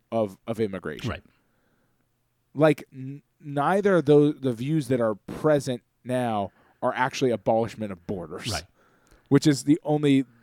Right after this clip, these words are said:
Speaker 1: like, i-, real solution to any sort of,
Speaker 2: Yeah,
Speaker 1: sort of
Speaker 2: but,
Speaker 1: immigration
Speaker 2: but
Speaker 1: problem,
Speaker 2: also
Speaker 1: right?
Speaker 2: whatever lip service is paid to varying beliefs, the elected officials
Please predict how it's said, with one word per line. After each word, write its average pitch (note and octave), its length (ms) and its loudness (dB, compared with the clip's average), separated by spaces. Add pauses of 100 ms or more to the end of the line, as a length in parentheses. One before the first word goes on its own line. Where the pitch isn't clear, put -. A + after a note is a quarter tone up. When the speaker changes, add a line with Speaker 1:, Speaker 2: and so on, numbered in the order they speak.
(120)
Speaker 1:
like, A#2+ 280 -2 (720)
i-, F#3 60 -20 (420)
real C3+ 640 4
solution B2+ 580 0
to G#2+ 460 0
any C#3 220 -6
sort G2+ 240 -6
of, G2+ 60 -2
Speaker 2:
Yeah, F#2 160 -4 (180)
Speaker 1:
sort C#3 280 0
of - 60 -18
Speaker 2:
but, - 0 - (640)
Speaker 1:
immigration B2+ 480 -2
Speaker 2:
but - 60 -8
Speaker 1:
problem, D3 120 0
Speaker 2:
also C3 300 -4
Speaker 1:
right? G#2 140 -4
Speaker 2:
whatever B2 420 -4
lip G#2+ 260 -8
service G#2+ 520 -8
is F#2 160 -10
paid G2+ 460 -8
to F#2+ 420 -2 (260)
varying G2+ 640 0
beliefs, D#2+ 760 -6 (300)
the G#2+ 120 0
elected G#2 420 -2
officials E2 680 -8